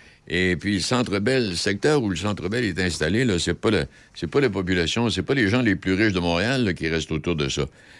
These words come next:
Puis je vous dis ça pour la simple et belle raison, c'est qu'on a déménagé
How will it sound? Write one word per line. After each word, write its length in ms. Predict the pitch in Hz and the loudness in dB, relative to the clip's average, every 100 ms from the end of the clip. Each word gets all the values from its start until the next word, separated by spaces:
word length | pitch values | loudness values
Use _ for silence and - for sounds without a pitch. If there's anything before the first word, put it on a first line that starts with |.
| - - | -10 -4
Puis 80 | |
je 100 | 73 | -2
vous 120 | 80 165 | 0 -2
dis 100 | 143 | 0
ça 220 | 165 175 | 0 0
pour 160 | 117 | 2
la 100 | 92 | 0
simple 240 | 90 131 117 | 2 2 2
et 60 | |
belle 120 | 101 92 | 2 2
raison, 380 | 82 80 135 | 2 0 0
c'est 180 | 147 101 | 0 0
qu'on 300 | 87 71 85 | -2 -2 0
a 80 | 104 | 2
déménagé 640 | 101 101 92 82 104 139 | 2 2 0 0 0 0